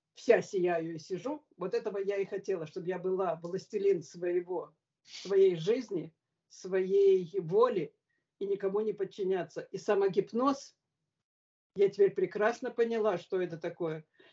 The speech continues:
Я думала, что я просто сочувствую людям, что я с ними сопереживаю. А-а. Прежде те-,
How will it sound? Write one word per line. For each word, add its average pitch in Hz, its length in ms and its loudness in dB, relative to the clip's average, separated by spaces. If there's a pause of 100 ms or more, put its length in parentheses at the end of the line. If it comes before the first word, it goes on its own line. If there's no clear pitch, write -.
(160)
Я 196 200 8
думала, 208 360 6
что - 160 0
я 190 80 2
просто 220 360 4
сочувствую 185 680 2
людям, 170 360 0
что - 180 -10
я 165 320 -4 (380)
с - 140 -20
ними 185 180 4
сопереживаю. 170 1000 -2
А-а. 135 300 -6 (480)
Прежде 208 340 0
те-, - 200 -16